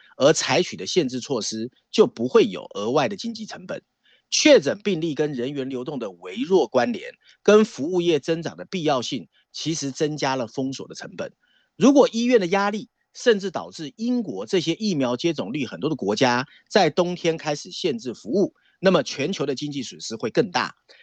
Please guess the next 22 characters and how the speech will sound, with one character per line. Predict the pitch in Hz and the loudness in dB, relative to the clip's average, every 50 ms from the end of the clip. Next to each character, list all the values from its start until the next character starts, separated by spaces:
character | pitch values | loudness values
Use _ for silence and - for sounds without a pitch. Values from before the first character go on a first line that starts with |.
| _ _ | _ _
然 | - 131 143 165 175 | 0 2 2 2 2
后 | 226 214 - | 2 2 0
收 | - - - - 180 170 170 185 | 0 -6 -4 -2 -2 -2 -2 -6
益 | 180 190 131 - | -10 -14 -14 -12
会 | - 131 107 | -12 -12 -10
缩 | - - 110 110 | -10 -8 -8 -8
小。 | 107 - - - - _ _ _ _ _ _ _ _ _ - | -8 -8 -12 -14 -18 _ _ _ _ _ _ _ _ _ 4
Delta | 196 214 254 285 294 277 233 185 | 6 8 8 8 8 6 2 -2
变 | - 214 202 160 | -2 -4 -4 -4
种 | 139 117 104 | -6 -10 -10
病 | 113 170 151 120 | -8 -8 -8 -8
毒 | 113 | -10
的 | 113 117 | -8 -6
浪 | 147 175 151 104 | -4 -4 -4 -6
潮 | - - 92 82 85 - _ _ _ _ _ | -12 -16 -16 -16 -18 -18 _ _ _ _ _
也 | - 107 110 123 143 202 247 | -16 -10 -4 2 4 4 4
许 | - - - - _ _ - | 2 -2 -12 -14 _ _ -2
会 | 180 147 | -2 -2
很 | - - 85 82 | -2 -4 -12 -10
快 | - - 113 | -8 -8 -6
消 | - - 180 185 | -2 -2 -2 -2
退， | 180 214 190 - | 0 -2 -4 -4